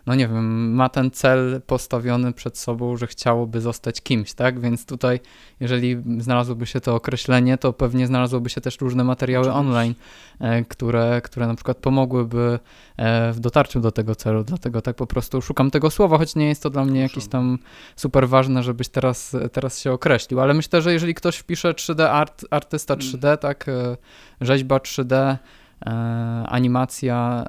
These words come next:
Speaker 1: e, to,
Speaker 2: Tak.
Speaker 1: to, to jakby to są tematy, e, w których ty się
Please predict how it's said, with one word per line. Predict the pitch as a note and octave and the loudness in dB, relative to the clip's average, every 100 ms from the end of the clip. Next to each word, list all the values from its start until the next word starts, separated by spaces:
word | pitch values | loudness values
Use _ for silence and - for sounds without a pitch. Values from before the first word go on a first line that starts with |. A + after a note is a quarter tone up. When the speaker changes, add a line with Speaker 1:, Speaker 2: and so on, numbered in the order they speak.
| - | -6
Speaker 1:
e, | A#2 A2+ | -6 -4
to, | D3 | -4
Speaker 2:
Tak. | C3+ B2 B2 | -4 -6 -6
Speaker 1:
to, | B2 A#2 | -8 -6
to | B2 A#2 | -6 -4
jakby | A#2 A2+ A#2 A#2 | -4 -6 -6 -6
to | - B2+ | -4 -8
są | - A#2 | -6 -6
tematy, | A#2+ A#2 A#2 - | -4 -4 -4 -6
e, | A2+ A2+ A#2 A#2 - A#2 A2+ | -6 -6 -8 -10 -10 -10 -12
w | - | -14
których | - B2 | -8 -6
ty | - | -6
się | C3+ | -6